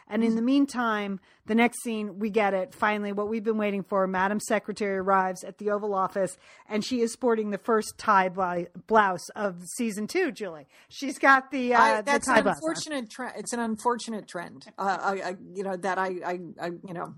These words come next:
Speaker 2: that I'm sorry to see did not die, uh, with season one. So,
Speaker 1: Well,
Speaker 2: but
Speaker 1: you
Speaker 2: she's
Speaker 1: had
Speaker 2: back.
Speaker 1: to actually wear them the first time around, and th-, that was traumatic, right? Those blouses
Speaker 2: Yes,
Speaker 1: with the
Speaker 2: it
Speaker 1: big
Speaker 2: was.
Speaker 1: floppy
Speaker 2: They're
Speaker 1: ties.
Speaker 2: very traumatic. That's right. It's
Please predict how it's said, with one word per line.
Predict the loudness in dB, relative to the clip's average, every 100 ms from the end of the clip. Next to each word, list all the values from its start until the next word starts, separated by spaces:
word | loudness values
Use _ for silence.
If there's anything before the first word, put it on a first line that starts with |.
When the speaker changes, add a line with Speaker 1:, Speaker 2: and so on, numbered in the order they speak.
| -10
Speaker 2:
that | -2 0
I'm | 2 0 -2
sorry | 0 2 2 2
to | -2
see | -6 -4 -4 -4
did | -6 -4
not | -2 -4
die, | -4 -4 -4 -8 -12 -10 -8
uh, | -6 -6
with | -4 -6 -8 -10
season | -6 -4 -4 -6
one. | -8 -8 -16 -10
So, | -2 2
Speaker 1:
Well, | 4
Speaker 2:
but | 6
Speaker 1:
you | 6
Speaker 2:
she's | 6
Speaker 1:
had | 4
Speaker 2:
back. | 6
Speaker 1:
to | 6 6
actually | 4 2 -2 -2
wear | 2 2 2
them | 0 -4
the |
first | -6 -8 -10
time | -10 -12 -10
around, | -12 -14 -18 -12
and | -8 -6 -8 -16 -16
th-, | -4 2
that | 4
was | 2 -2
traumatic, | -2 -2 -4 -6 -6
right? | -4 -4
Those | -4 -2
blouses | 6 6 6 0
Speaker 2:
Yes, | -2 -2
Speaker 1:
with |
the | 0
Speaker 2:
it |
Speaker 1:
big | 0 2
Speaker 2:
was. | 4
Speaker 1:
floppy | 2 2 -14 -4 2
Speaker 2:
They're | 4
Speaker 1:
ties. | 4 0
Speaker 2:
very | -4
traumatic. | -12 -10 -10 -8 -10 -12 -16 -20 _ -14
That's | -12 -10 -8
right. | -8 -10 -18 -16 -16 -6
It's | -2 -2 -4